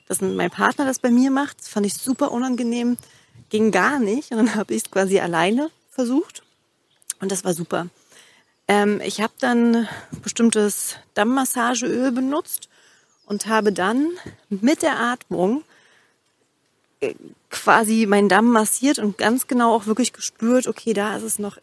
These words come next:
eng, da ist es noch verspannt, da ist es noch hart.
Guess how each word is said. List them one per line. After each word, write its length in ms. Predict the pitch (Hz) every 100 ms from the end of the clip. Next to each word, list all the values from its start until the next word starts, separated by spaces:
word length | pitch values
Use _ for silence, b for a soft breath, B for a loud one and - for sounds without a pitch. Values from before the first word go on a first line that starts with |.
| _ _ _
eng, 300 | 240 240 247
da 180 | 240 -
ist 120 | 208
es 140 | 208
noch 100 | 220
verspannt, 760 | 208 220 - - - 196 240 247
da 120 | -
ist 120 | 202
es 140 | 208 -
noch 240 | 196 -
hart. 360 | 208 233 302